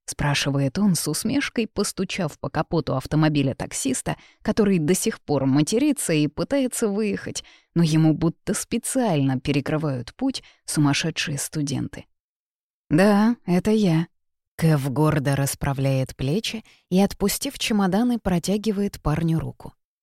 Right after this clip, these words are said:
Тот отвечает на рукопожатие, после чего откашливается в кулак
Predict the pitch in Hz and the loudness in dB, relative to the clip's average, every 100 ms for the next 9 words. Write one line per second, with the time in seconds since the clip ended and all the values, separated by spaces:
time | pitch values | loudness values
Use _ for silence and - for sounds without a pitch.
0 | _ 156 143 143 147 143 - 156 147 - | _ -4 0 -2 0 -2 -2 0 -2 0
1 | 147 139 - 139 127 135 165 202 196 180 | 0 0 -2 -4 -2 -2 -2 -4 -6 -6
2 | - 190 226 226 - 254 202 - 196 233 | -4 -4 -4 -4 -2 0 -2 -2 -4 -2
3 | 226 214 202 180 - - - 170 170 - | -2 -2 -4 -6 -8 -8 -6 -4 -4 -8